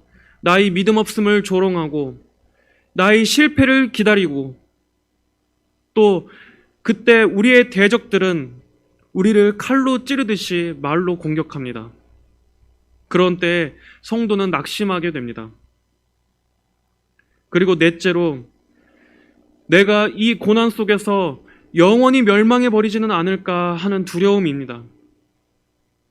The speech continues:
그럴 때마다 성도를 괴롭히는 생각은 불신앙과 의심입니다.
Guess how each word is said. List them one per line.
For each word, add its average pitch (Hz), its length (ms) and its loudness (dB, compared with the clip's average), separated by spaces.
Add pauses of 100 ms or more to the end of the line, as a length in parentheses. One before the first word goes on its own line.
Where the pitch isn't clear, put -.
(840)
그럴 202 240 -2
때마다 202 320 0
성도를 233 400 -2
괴롭히는 208 460 -4
생각은 180 680 -6
불신앙과 180 1040 -6
의심입니다. 147 800 -8